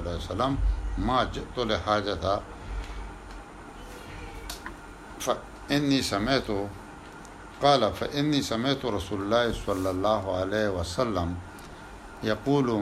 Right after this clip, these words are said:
من سلك طريقة يطلب فيه علما سلك الله بطريق من طريق الجنة،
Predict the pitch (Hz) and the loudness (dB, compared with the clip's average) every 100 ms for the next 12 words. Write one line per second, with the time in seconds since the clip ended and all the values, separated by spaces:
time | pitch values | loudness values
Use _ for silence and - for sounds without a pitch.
0 | 110 143 135 131 113 110 - 117 117 95 | 4 2 4 4 4 4 4 6 6 4
1 | - 110 123 110 110 110 110 107 - - | 2 2 2 2 0 2 0 0 -6 -14
2 | - - - 123 - 117 98 101 117 107 | -14 -6 2 2 4 2 2 2 2 4
3 | 110 98 110 117 107 98 95 - - - | 4 4 4 4 2 2 -2 -8 -14 -14
4 | - - - - - - 110 104 104 117 | -14 -14 -14 -16 -14 -2 4 4 4 4
5 | 110 107 113 107 110 104 98 101 104 107 | 4 6 6 6 2 0 0 0 0 0
6 | 107 98 98 101 101 - - - - - | 0 2 2 0 -2 -12 -16 -16 -16 -6
7 | 98 98 101 101 92 95 131 107 90 | 0 0 0 -2 2 4 4 4 2